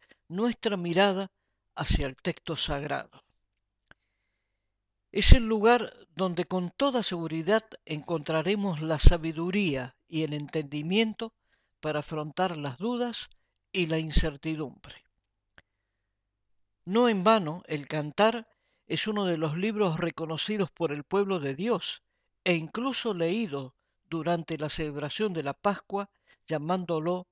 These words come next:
el lugar santísimo. El amor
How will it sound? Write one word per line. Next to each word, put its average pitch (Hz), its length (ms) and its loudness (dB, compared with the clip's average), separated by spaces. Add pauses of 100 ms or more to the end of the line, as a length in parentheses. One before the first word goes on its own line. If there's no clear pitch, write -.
(420)
el 151 160 -4
lugar 147 420 0
santísimo. 139 880 -8 (2750)
El 190 160 2
amor 254 460 0